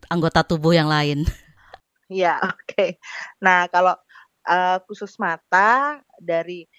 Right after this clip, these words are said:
Speaker 2: kalau yang dilakukan exercise tentunya kan otot sekitar bola mata, ya kan? Tapi jauh sebelum itu yang memang harus, eee, apa namanya, dicegah adalah, eee, pencahayaan ya.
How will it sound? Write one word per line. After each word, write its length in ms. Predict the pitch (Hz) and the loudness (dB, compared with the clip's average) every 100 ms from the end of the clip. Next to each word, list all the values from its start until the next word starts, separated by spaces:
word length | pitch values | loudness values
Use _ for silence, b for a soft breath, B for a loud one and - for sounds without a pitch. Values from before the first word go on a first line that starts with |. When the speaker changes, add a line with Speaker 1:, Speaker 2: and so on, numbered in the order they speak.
| b _ | b _
Speaker 2:
kalau 220 | 202 196 | -2 0
yang 220 | 196 196 202 | 0 -2 -2
dilakukan 480 | 202 196 196 190 185 | -2 -4 -4 -6 -6
exercise 500 | 175 - 190 240 269 | -8 -8 -2 0 0
tentunya 380 | 233 208 214 226 | -4 -6 -6 -2
kan 180 | 254 247 | -2 -2
otot 400 | 185 185 - 185 - | -4 -4 -4 -6 -6
sekitar 480 | 190 185 - 170 | -10 -8 -4 -4
bola 240 | 170 160 151 | -2 -2 -4
mata, 500 | 147 135 - 143 139 143 156 160 | -10 -16 -8 -8 -8 -14 -18 -6
ya 180 | 156 | -6
kan? 380 | 151 143 147 165 190 B B | -4 -4 -4 -4 -8 B B
Tapi 480 | - 175 254 277 - _ _ _ | 0 0 0 -6 -6 _ _ _
jauh 720 | 185 156 190 180 180 233 262 220 B - | -6 4 6 6 6 4 2 -4 B -4
sebelum 440 | 196 185 185 180 | 0 2 0 -2
itu 640 | - 175 - 214 262 294 285 | -8 -6 0 4 4 4 2
yang 160 | 190 170 | 0 0
memang 280 | 165 175 190 - _ 196 | -2 -2 -2 -8 _ -2
harus, 360 | 175 170 170 - - | 2 2 0 -6 -4
eee, 540 | - 160 160 156 151 143 | 0 2 4 4 2 0
apa 340 | - 165 - 175 | -2 -4 0 0
namanya, 360 | 180 185 214 233 b b _ | -2 -2 -2 -2 b b _
dicegah 520 | 180 175 170 196 226 - | -8 -2 2 2 2 0
adalah, 600 | 160 160 160 196 240 240 - | -2 0 2 2 2 -4 -8
eee, 460 | 175 160 156 156 151 _ _ _ | -4 -2 -2 -4 -6 _ _ _
pencahayaan 680 | 180 185 165 165 160 160 160 151 | -4 -2 -2 -2 -4 -6 -10 -10
ya. 160 | 156 | -10